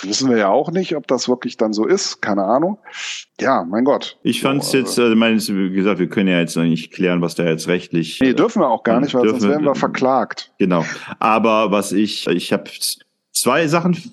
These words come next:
Speaker 2: finde ich heftig. Erstens finde ich heftig, dass die einzelnen Bandmitglieder sich nach und nach distanzieren von Till Lindemann.
Speaker 1: Ja, ist das so? Ich hab das jetzt tatsächlich
Speaker 2: Ja, der, der Schlagzeuger und auch Flake hat wohl auch mal in alten Podcasts was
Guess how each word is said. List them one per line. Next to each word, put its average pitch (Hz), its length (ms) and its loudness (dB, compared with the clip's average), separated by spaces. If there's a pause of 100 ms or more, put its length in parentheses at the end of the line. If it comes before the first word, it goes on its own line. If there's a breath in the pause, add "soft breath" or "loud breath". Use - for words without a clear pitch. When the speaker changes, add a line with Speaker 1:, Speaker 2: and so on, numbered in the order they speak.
(220)
Speaker 2:
finde 170 220 0
ich 160 120 -2
heftig. 156 460 0
Erstens 143 640 0
finde 151 180 0
ich 143 80 -4
heftig, 143 320 -2
dass - 320 -4
die 90 160 0
einzelnen 95 360 0
Bandmitglieder 123 640 0
sich 131 200 -8
nach 123 180 0
und 120 160 0
nach 120 240 2
distanzieren 117 880 0 (240 loud breath)
von 117 120 2
Till 113 140 2
Lindemann. 107 600 4
Speaker 1:
Ja, 123 120 4
ist 190 140 -2
das 160 120 0
so? 185 260 0 (100)
Ich - 120 -8
hab - 80 0
das 135 160 -2
jetzt - 360 -4
tatsächlich 139 340 0
Speaker 2:
Ja, 123 80 4
der, 123 140 4
der 117 160 4
Schlagzeuger 147 720 2
und 127 180 0
auch 117 160 2
Flake 143 580 2
hat 139 220 0
wohl 123 120 2
auch 147 220 2
mal 156 400 2
in 131 320 0
alten 160 560 2
Podcasts 143 800 0
was 135 260 -2